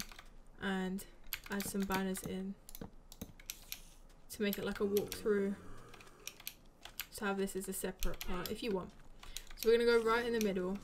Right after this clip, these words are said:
We're gonna break a block and place our stairs so we can get up to the other floors. Place some more ladders and have that going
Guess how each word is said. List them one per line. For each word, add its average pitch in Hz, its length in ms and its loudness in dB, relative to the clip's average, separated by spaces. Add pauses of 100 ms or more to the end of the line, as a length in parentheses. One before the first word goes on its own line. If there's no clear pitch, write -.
(880)
We're 214 160 4
gonna 202 220 2 (540)
break - 380 4 (320)
a 214 60 0
block 196 360 0 (580)
and 202 120 0
place 196 260 2
our 190 120 0
stairs 220 360 0
so - 80 0
we 208 60 4
can 196 160 -2
get 196 140 -2
up - 100 -4
to - 140 -4
the 196 100 2
other 190 140 -4 (100)
floors. - 380 -6 (1300)
Place 196 220 -2
some 196 100 -2
more 190 140 0
ladders 220 560 0 (1400)
and 220 400 2 (100)
have 220 240 -2
that 202 160 2
going 196 320 2